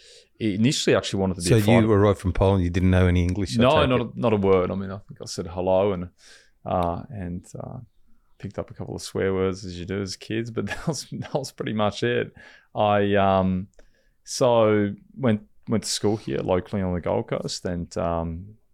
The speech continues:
Speaker 1: and, you know, went through the uni-, education system here. Uh, obviously then went to uni. Uh, initially, actually, uh, my, I, I never really wanted to go into, into law. I, um, uh,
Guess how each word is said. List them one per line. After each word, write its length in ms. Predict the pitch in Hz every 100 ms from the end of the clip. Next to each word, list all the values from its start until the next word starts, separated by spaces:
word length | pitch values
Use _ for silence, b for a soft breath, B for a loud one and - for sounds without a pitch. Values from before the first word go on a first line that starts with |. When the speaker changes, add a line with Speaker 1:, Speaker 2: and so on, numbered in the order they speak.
| _ -
Speaker 1:
and, 320 | 98 92 98 _
you 80 | -
know, 60 | 98
went 160 | 92
through 180 | - 92
the 60 | 50
uni-, 220 | 50 - - -
education 560 | - - - - -
system 420 | - - - - -
here. 320 | - 92 98 95 - _ _ _ _
Uh, 200 | - 92 90
obviously 340 | - - - 92
then 100 | 95
went 160 | 90
to 140 | - 87
uni. 540 | 87 95 98 98 95 - 87
Uh, 220 | 87 87
initially, 500 | 107 104 117 - 107
actually, 680 | 87 - - 92 85 82 - 87
uh, 220 | 82 82 _ _ -
my, 400 | 101 90 87 85 -
I, 40 |
I 220 | 104 107 107
never 260 | 117 151
really 160 | 120 95
wanted 240 | 92 98
to 80 | -
go 160 | 87 85
into, 400 | 82 - 85 80
into 240 | 90 - 87
law. 340 | 90 87 - - 92
I, 280 | 92 90
um, 420 | 90 85 85 82 - _ _ B B B B B B -
uh, 440 | 87 85 82 95